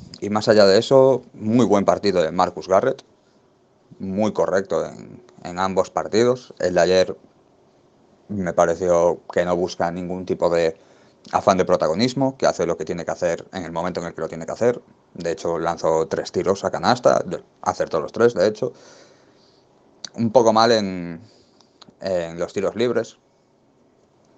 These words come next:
que, bueno, falló dos nada más, pero bueno, que al final es un setenta y uno por ciento en, en tiros libres. Y acabó con once puntos, cuatro asistencias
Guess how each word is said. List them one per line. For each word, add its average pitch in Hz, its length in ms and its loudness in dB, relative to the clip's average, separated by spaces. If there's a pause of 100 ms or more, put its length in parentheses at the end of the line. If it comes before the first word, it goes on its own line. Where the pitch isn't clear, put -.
(720)
que, 85 180 -2
bueno, 85 220 2
falló 85 260 2
dos 104 220 6
nada 85 160 -4
más, 120 220 -2
pero 65 160 -6
bueno, 85 240 -4 (180)
que - 60 -10
al 78 80 -8
final 85 160 -8
es 85 100 -14
un 90 100 -12
setenta 85 300 -6
y 85 60 -4
uno 85 120 -8
por 82 140 -10
ciento 95 340 -2
en, 73 300 -14 (800)
en 85 160 -8
tiros 80 280 -2
libres. 104 420 0 (1300)
Y 87 300 -4
acabó 87 320 4
con 85 180 4
once 95 240 0
puntos, 101 460 4
cuatro 90 240 2
asistencias 87 920 -2